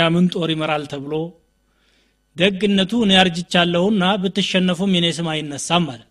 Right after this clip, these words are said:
ለማንኛውም ማሊክ ብኑ ዐውፍ ወደ ነቢያችን ሰለላሁ ዐለይሂ ወሰለም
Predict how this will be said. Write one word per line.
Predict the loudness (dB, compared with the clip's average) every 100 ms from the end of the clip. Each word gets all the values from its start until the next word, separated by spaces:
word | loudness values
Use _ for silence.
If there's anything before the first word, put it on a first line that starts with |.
| _ _ _ _ _ _ _ _ _ _ _ _ _ _ _ _ _ _ _ _ _ _ _ _ _ _ _ _ _ _ -6
ለማንኛውም | 0 0 2 4 4 2 -2 -8
ማሊክ | 0 2 2
ብኑ | -2 -4
ዐውፍ | 0 0 0
ወደ | -4 -2
ነቢያችን | -2 0 0 0 -2
ሰለላሁ | -4 -4 -2 0 0
ዐለይሂ | -2 -4
ወሰለም | -2 0 0